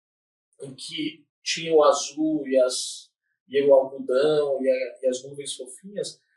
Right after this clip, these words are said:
as pessoas compraram colchões baseados no conforto. Elas iam lá, olhavam e escolhiam,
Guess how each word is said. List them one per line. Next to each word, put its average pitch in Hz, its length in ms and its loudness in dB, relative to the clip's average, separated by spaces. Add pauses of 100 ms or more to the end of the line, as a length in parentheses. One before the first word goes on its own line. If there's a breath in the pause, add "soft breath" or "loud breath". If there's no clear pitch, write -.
(120)
as - 160 -6
pessoas 170 460 -2
compraram 170 640 2
colchões 175 1080 -8 (300)
baseados 160 500 4
no 180 140 -8
conforto. - 560 -8 (920)
Elas 160 320 6
iam 180 160 2
lá, 202 300 2
olhavam 196 580 2
e 440 40 -8
escolhiam, 208 600 -6